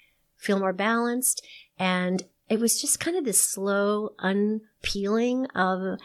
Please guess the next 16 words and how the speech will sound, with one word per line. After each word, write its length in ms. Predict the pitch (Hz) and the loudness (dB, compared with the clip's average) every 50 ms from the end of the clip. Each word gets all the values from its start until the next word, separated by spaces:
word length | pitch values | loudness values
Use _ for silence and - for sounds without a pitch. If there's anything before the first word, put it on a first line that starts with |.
| - - _ | -18 -20 _
layers 800 | - 190 180 175 180 180 180 196 226 254 269 294 302 302 294 - | -4 -2 0 0 0 0 0 0 2 2 2 2 0 0 -2 -2
that 200 | - 226 190 - - | 0 0 0 0 0
I 100 | 196 202 | -2 -2
didn't 300 | 196 208 202 202 185 - | 0 2 0 0 0 0
know 280 | 185 196 202 202 202 208 | 0 0 2 0 0 0
were 140 | 202 196 196 | 0 -2 0
there. 320 | 185 185 180 190 254 294 302 - - - - - - - - - _ | 2 2 2 2 2 0 -2 -6 -14 -16 -16 -16 -18 -20 -20 -10 _
And 140 | 214 208 208 | -2 0 0
I 60 | 202 | 2
started 360 | 196 - - 226 226 233 233 226 | 0 0 0 2 0 0 0 -2
to 140 | - 214 190 | -4 -6 -4
realize, 460 | 202 233 254 247 233 202 190 - - - _ _ _ _ | -2 -2 0 0 0 0 0 0 -2 -4 _ _ _ _
you 100 | - 196 | -10 -6
know, 120 | 208 202 | -4 -2
I 100 | - 220 | 0 0
really, 640 | 226 226 220 240 254 285 285 294 269 240 214 208 | 0 0 0 -2 -2 0 2 2 2 0 0 -2